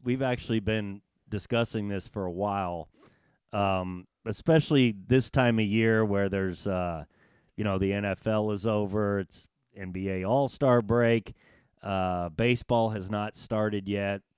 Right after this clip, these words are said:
Freddie and I, uh, for full disclosure, are a little bit, uh, older than Tuna. Uh, and we had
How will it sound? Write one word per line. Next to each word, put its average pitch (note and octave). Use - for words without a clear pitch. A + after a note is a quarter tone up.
Freddie D#3
and A2+
I, G#2
uh, F#2+
for G#2+
full C3
disclosure, A2
are F#2+
a F#2+
little C#3
bit, A#2+
uh, F2+
older A2
than F#2
Tuna. F#2
Uh, F#2
and G2+
we A2
had F#2+